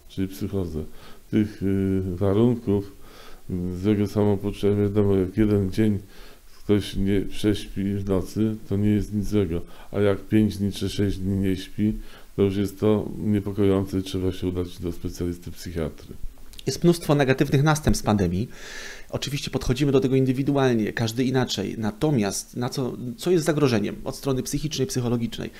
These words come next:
Speaker 2: Przede wszystkim to, że stres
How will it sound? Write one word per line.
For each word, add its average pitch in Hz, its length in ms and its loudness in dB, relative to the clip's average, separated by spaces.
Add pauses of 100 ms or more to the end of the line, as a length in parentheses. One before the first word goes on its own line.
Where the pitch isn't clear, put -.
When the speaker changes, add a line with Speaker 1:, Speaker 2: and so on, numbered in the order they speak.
(140)
Speaker 2:
Przede 170 220 0
wszystkim 151 380 -2
to, 101 320 0 (500)
że 104 420 0
stres - 560 -2